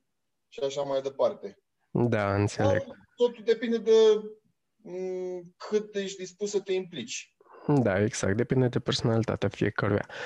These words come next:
Speaker 1: Exact.
Speaker 2: Uh, voiam să te întreb, în momentul în care l-ai achiziționat, ai lucrat cu un agent imobiliar sau cum l-ai
Speaker 1: Nu.
Speaker 2: achiziționat?
Speaker 1: Nu. Nu. Uh, când l-am achiziționat, fratele meu stătea în zonă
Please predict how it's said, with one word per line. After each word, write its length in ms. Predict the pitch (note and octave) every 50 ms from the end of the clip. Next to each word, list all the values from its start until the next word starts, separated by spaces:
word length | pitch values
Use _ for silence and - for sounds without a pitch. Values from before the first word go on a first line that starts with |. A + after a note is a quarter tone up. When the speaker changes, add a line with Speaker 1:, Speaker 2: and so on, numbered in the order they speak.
| - - - - E3 F3
Speaker 1:
Exact. 280 | D3+ D3+ D3+ D3+ D3+
Speaker 2:
Uh, 60 | - - - - _ _ _
voiam 320 | _ D#3+ C#3 D3+ D#3+ D#3+ F#3
să 60 | -
te 60 | -
întreb, 240 | F#3 E3+ E3+ F#3 F#3
în 100 | F#3 F3+
momentul 280 | E3 D#3 D#3 D#3+ - F3
în 60 | E3+
care 220 | D#3 D#3 D3+ C#3+
l-ai 200 | C#3+ C#3 C3+ C3+
achiziționat, 840 | C3 B2+ - - B2 A#2 - - A#2+ A#2 B2+ C3+ C#3+ C#3+ - _ -
ai 180 | - A2+ A#2 A#2
lucrat 340 | A#2 A#2+ - - B2 C#3 -
cu 140 | - - C3+
un 240 | C3+ C3 B2+ A#2+ A#2
agent 320 | A2 G#2+ A2+ A#2+ C3 -
imobiliar 640 | - B2 A2+ G#2 G#2 G2 G2+ G#2 A2+ D3 E3 D#3+ C#3+ - - - _ _ _ _ _
sau 220 | - - A#2 A#2
cum 260 | - - A#2+ A#2+ A2+
l-ai 200 | G#2+ G#2 G2+ G2
Speaker 1:
Nu. 60 | G2 G2
Speaker 2:
achiziționat? 680 | G2 - - F#2+ - - F2+ F#2 F2+ F2+ - - - _ _ _ _ _ _ _ _ _ _ _ _ _ _
Speaker 1:
Nu. 120 | _ - E3
Nu. 340 | D3+ C3+ A#2 A2 G#2+ G#2+ A2
Uh, 1700 | B2 C#3 D3 D#3 D#3 D#3 D#3 D#3 D#3 D3+ D#3 D3+ D3+ D3+ D3+ D3+ D3+ D3 D3 C#3+ C#3+ C#3 C#3 C#3 C#3 C3+ C3+ C3+ C3+ C3+ C3 C3 C3 B2+ B2+ -
când 200 | - - E3 F#3
l-am 180 | G3 F#3+ F#3
achiziționat, 880 | F#3 F3 E3 - D3+ C#3 C3+ C3 B2 C3 C3 B2 B2 C#3 D#3+ F3+ F3 -
fratele 400 | - - D#3 D#3 D#3+ D#3 D#3 D3+
meu 140 | C#3+ D3 D3
stătea 340 | C#3+ - C3+ A#2+ - C#3+ C#3
în 100 | C3 A#2
zonă 600 | G#2+ G2+ A2 A2+ A2 G#2+ A2 A2+ C3 F3+ G3+ G3